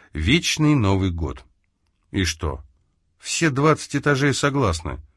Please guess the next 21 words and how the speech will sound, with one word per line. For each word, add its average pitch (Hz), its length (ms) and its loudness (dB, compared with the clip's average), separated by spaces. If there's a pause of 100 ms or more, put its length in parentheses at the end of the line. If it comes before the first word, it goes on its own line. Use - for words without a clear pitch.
(360)
На 110 140 2
насилие 131 540 2
и - 20 -8
так 139 220 0
далее?» 82 400 0 (500)
«Нет, 107 560 4
конечно. 85 600 0 (640)
Вот 98 400 2
для 107 180 2
того 135 500 4
мы 101 440 4
всё 147 240 2
здание 127 460 2
и - 20 -2
снимаем, 104 580 2
чтобы 87 320 -2
вы 90 80 2
случайно 104 460 2
не 95 160 4
ошиблись 104 460 0
дверью. 78 460 -2